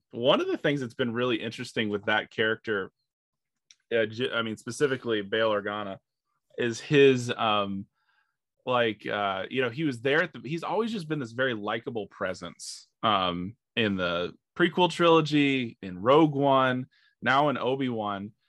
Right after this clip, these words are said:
Um, he is, he's been a very, like, likable guy. And I think really, and you talk about, like, really taking on the fatherly role. He has taken on the fatherly role to Leia. And so I think that's really cool how they show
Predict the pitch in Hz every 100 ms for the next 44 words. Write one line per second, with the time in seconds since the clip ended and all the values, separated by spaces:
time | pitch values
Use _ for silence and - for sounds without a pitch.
0 | _ _ 117 113 110 104 98 95 - _
1 | _ _ - 147 190 196 147 139 170 139
2 | 123 139 123 104 110 113 117 107 104 104
3 | - 101 107 110 113 113 104 98 101 101
4 | 82 80 101 101 - 123 98 107 110 110
5 | 101 - - 92 - 113 117 - 123 117
6 | - 147 - 120 - 101 107 113 104 123
7 | 113 120 101 95 - 98 98 95 90 92
8 | 131 135 101 _ _ _ _ _ _ _
9 | _ _ _ - 151 160 135 147 131 131
10 | 123 117 - 113 117 113 110 104 101 98
11 | - 101 98 120 147 95 98 104 123 131
12 | 165 151 113 120 120 107 - 131 113 104
13 | 101 92 - 107 104 104 98 95